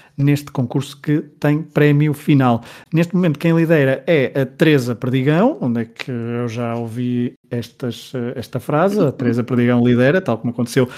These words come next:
na coleção Europa América, que liderou durante muito tempo e até ao final, mas isto ainda dá muitas voltas, até porque ela hoje apostou em, na China, no Japão e no Comitê Olímpico Russo, portanto gastou um bom trunfo e conseguiu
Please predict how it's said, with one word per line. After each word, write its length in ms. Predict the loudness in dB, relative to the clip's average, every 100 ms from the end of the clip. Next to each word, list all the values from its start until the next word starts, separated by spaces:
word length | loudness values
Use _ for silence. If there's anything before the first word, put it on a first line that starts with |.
| -12 2
na 100 | 2
coleção 320 | 4 2 2
Europa 260 | 2 2 2
América, 300 | 2 0 -2
que 100 | -2
liderou 380 | 0 -2 -4 -6
durante 280 | -4 -2
muito 160 | -2 -2
tempo 240 | -2 -4 0
e 160 | 2
até 200 | 2 0
ao 100 | -4
final, 400 | -2 -2 0 0 0
mas 380 | 0 2 2
isto 300 | 0 -2 -2
ainda 320 | -2 0 0 -2
dá 120 | -2
muitas 240 | -4 -4
voltas, 300 | -4 -4 -4
até 220 | -8 -6 -8
porque 200 | -6 -4
ela 120 | -2
hoje 220 | 0 -2
apostou 360 | -6 -2 -2 -2 -10 -4
em, 140 | -2
na 120 | 0 -2
China, 340 | 0 2 4
no 120 | 2
Japão 360 | 0 0 2 0 -4 -2
e 120 | 2
no 100 | 2
Comitê 320 | 2 0 2
Olímpico 420 | 2 2 0 -4 -4
Russo, 240 | -2 -2
portanto 220 | -2 -4
gastou 260 | -4 -2 -2
um 40 |
bom 200 | 2 2 2
trunfo 320 | -2 -2 -2
e 100 | -4
conseguiu 480 | -2 -6 0 0